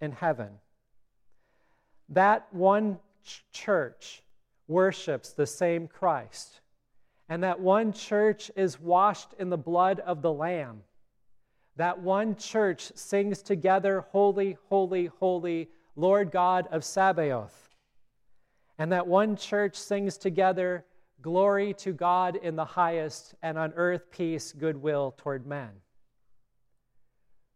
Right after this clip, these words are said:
We are surrounded by a great cloud of witnesses. And when we come to the divine service, the whole company of heaven participates with us.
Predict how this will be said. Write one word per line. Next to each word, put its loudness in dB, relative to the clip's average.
We 0
are -4
surrounded -2
by 0
a -2
great 0
cloud 2
of -4
witnesses. -6
And -4
when 2
we 4
come -2
to -10
the 2
divine 0
service, -2
the -4
whole 2
company -4
of -6
heaven -2
participates -8
with -4
us. -14